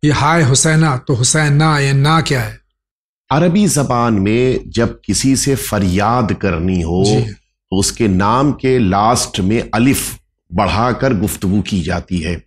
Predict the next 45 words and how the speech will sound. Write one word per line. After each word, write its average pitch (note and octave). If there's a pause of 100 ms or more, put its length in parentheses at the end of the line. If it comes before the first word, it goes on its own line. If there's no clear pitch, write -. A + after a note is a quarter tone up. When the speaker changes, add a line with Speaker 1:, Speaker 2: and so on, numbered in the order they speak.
(420)
Speaker 2:
जैसे B2+
आपने A2+
सुना A#2+
होगा, A2+
"वाह G#2+
मोहम्मदा", G2+
Speaker 1:
जी। A#2
Speaker 2:
"वाह A2
अलिया", G2+
Speaker 1:
जी। A#2+ (140)
Speaker 2:
उसी F#3
तरह C3
से C#3
ये A2+
"वाह A#2+
हुसैना" A2+
है। D#2
Speaker 1:
जी। B2+
Speaker 2:
तो -
ये G2+
ना G2
तो E3+
इमाम G#2
हुसैन B2+
के C#3+
नाम A#2+
में C#3
शामिल G#2+
है, E2+ (340)
वो G#2
लास्ट A2
में -
अलिफ A#2+
है E2
Speaker 1:
जी। B2+ (280)
Speaker 2:
कि A#2
जो D3
खिताब B2
के A#2
मौके G2
पर A#2+ (240)
जब A2
फरियाद G#2+
करनी F2+
हो, E2+